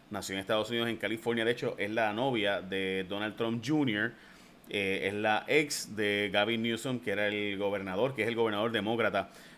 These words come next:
actualmente de California. Ella era,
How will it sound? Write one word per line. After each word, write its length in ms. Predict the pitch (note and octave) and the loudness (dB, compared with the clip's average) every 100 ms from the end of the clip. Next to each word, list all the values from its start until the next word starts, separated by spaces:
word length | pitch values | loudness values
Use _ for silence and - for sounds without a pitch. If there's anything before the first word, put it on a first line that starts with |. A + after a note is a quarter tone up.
| - | -2
actualmente 880 | G2 A2 G#2 G#2 G#2 G2 A2+ A2 - F#2+ | -2 2 2 2 -2 0 2 0 -2 -4
de 400 | G2+ G#2 A2 - | 0 2 2 0
California. 640 | G#2 F#2+ B2+ B2+ G#2 F#2+ G2 | -2 -2 0 0 0 0 -2
Ella 280 | - F#2+ G2+ | -4 0 4
era, 500 | G#2 G2+ G2 F#2+ E2+ | 4 4 4 2 0